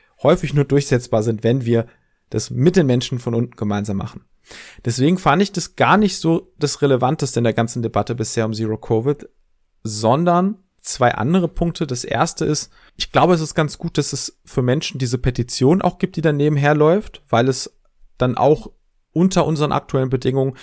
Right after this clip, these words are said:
für Menschen ein Zeichen ist, dass sie ihre Stimme gegen die aktuelle Politik setzen, ohne gleichzeitig bei den Querdenkern landen zu müssen.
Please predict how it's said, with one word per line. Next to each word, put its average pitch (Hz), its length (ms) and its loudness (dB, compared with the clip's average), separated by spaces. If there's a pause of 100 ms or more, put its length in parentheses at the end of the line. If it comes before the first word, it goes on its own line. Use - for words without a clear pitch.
(160)
für 127 120 -4
Menschen 127 340 0
ein 120 80 0
Zeichen 135 400 -2
ist, 123 160 -6
dass 123 140 -4
sie 123 240 -4 (640)
ihre 131 240 0
Stimme 165 600 2 (340)
gegen 147 220 -2
die - 140 0
aktuelle 135 320 0
Politik 131 460 -4
setzen, 139 420 -2 (220)
ohne 147 280 2
gleichzeitig 135 440 0
bei 120 80 -2
den 120 100 -4
Querdenkern 110 460 0
landen 101 220 -4
zu - 120 -10
müssen. 110 380 -8